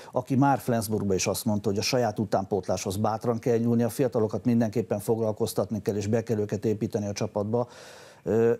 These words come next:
egészen más felhatalmazással fog munkához látni, mint, mint Xavi Sabaté, aki ugye a Veszprém másodedzője volt, aztán egyszer csak egyik napról a másikra a Veszprém vezetőedzője lett, majd egy-két hónap múlva a magyar válogatott szövetségi kapitánya, és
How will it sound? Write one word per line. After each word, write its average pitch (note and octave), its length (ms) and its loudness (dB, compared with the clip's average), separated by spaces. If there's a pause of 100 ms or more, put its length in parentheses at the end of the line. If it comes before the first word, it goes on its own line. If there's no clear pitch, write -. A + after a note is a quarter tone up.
(600)
egészen D#3+ 440 2
más C3 200 2
felhatalmazással A2+ 840 0
fog G#2 220 -2
munkához G#2 420 0
látni, A2+ 440 2 (260)
mint, A2 280 0
mint A2 120 0
Xavi A2+ 240 0
Sabaté, G#2 500 0 (160)
aki A2+ 240 0
ugye B2 360 4
a A#2 220 0
Veszprém B2 380 0
másodedzője G#2+ 640 2
volt, A2 240 2
aztán A#2 240 -2
egyszer B2+ 220 0
csak A2 160 -4
egyik A2+ 220 0
napról A#2 240 0
a G#2 40 0
másikra G#2+ 420 -2
a - 20 2
Veszprém A2+ 380 -2
vezetőedzője A2+ 840 2
lett, C3 260 0 (220)
majd C#3 240 2
egy-két A#2+ 300 0
hónap G#2+ 240 0
múlva A2+ 200 4
a A2 40 2
magyar A2 280 2
válogatott G#2 440 0
szövetségi G2 400 0
kapitánya, A#2 460 -2
és A#2+ 140 -2